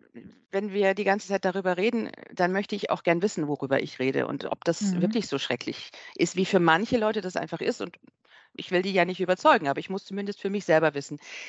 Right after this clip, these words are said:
Speaker 1: ähm, wie das ist. Und dann habe ich da also, ich glaub, vier oder fünf dieser, dieser Grillen, ähm, geknuspert und runtergeschluckt <laughs>
Speaker 2: <laughs>
Speaker 1: und, und hatte so das Gefühl, ja, es ist crispy,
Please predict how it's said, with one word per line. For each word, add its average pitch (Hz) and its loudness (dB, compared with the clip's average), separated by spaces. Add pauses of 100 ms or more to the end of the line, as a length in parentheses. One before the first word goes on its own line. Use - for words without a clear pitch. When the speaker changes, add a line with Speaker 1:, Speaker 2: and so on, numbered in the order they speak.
(260)
Speaker 1:
ähm, 151 0 (360)
wie 175 -2
das 147 4
ist. - -10
Und 170 -6
dann 160 0
habe 165 -2
ich 165 -8
da - -2
also, 147 -6 (1080)
ich - -20
glaub, - -10
vier 170 2
oder 135 0
fünf 190 -6
dieser, 151 2
dieser 147 -2
Grillen, 175 2
ähm, 151 -4
geknuspert - -2 (920)
und 202 -2
runtergeschluckt - -4 (240)
<laughs> 170 -8
Speaker 2:
<laughs> - 2
Speaker 1:
und, 185 0 (1160)
und 202 4
hatte 226 2
so 208 -2
das 202 -2
Gefühl, 190 -4
ja, 190 2
es - -4
ist - -8
crispy, 320 0